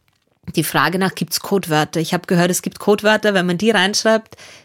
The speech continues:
dann sind die Chancen groß und dann kriegt man ihn wahrscheinlich. Es gibt diese Codewörter nicht. Was, was wür-, <laughs> was würde denn das denn sein? Ein spezieller Zahlencode. Ähm,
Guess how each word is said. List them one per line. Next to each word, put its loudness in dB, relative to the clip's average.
dann 0
sind -2
die 2
Chancen 0
groß 0
und -4
dann 2
kriegt -6
man 0
ihn 0
wahrscheinlich. -4
Es -8
gibt -4
diese -2
Codewörter 0
nicht. -8
Was, 0
was -2
wür-, 4
<laughs> -
was 0
würde 4
denn 0
das -2
denn 0
sein? 0
Ein 0
spezieller 0
Zahlencode. 0
Ähm, 0